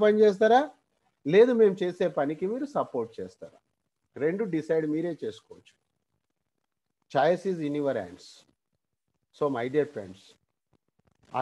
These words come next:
రెండు గంటలే నేను చేస్తా ఉన్నా. ఎందుకంటే తెలుగులో చెప్పేవాళ్ళు లేరు అనే ఉద్దేశంతోటి గత సంవత్సరం జనవరి నుంచి ఈ ప్రోగ్రామ్ నేను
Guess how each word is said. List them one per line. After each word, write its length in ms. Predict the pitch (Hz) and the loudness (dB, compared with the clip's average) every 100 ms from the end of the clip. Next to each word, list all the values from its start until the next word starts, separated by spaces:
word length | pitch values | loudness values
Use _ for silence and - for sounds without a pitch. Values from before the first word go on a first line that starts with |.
| 123 | -4
రెండు 160 | 127 147 | -2 -2
గంటలే 340 | 143 135 131 135 123 | -2 -2 -2 -2 -4
నేను 160 | 120 110 | -6 -6
చేస్తా 300 | 107 - 117 107 | -8 -6 -4 -4
ఉన్నా. 200 | 104 104 95 - _ _ _ _ _ 135 | -6 -8 -10 -16 _ _ _ _ _ 0
ఎందుకంటే 440 | 185 202 180 165 165 147 | 4 6 6 4 2 2
తెలుగులో 320 | 147 175 160 - | 2 4 2 2
చెప్పేవాళ్ళు 560 | 113 - 139 139 131 110 113 | -2 0 2 2 2 -2 0
లేరు 220 | 139 156 | 2 4
అనే 120 | 143 127 - 113 | 2 0 -6 -8
ఉద్దేశంతోటి 800 | 110 147 147 135 113 113 110 117 98 - _ _ - 123 | 2 2 2 -2 -2 -4 -4 -8 -10 -14 _ _ -6 -2
గత 160 | - 156 | 0 0
సంవత్సరం 440 | 160 156 160 156 139 117 | 0 -2 -2 -4 -2 -4
జనవరి 360 | 123 131 127 120 | -2 0 0 -2
నుంచి 200 | 120 127 117 | -6 -6 -8
ఈ 20 | 110 | -6
ప్రోగ్రామ్ 380 | 104 98 113 113 107 | -8 -6 -6 -6 -4
నేను 180 | 113 | 0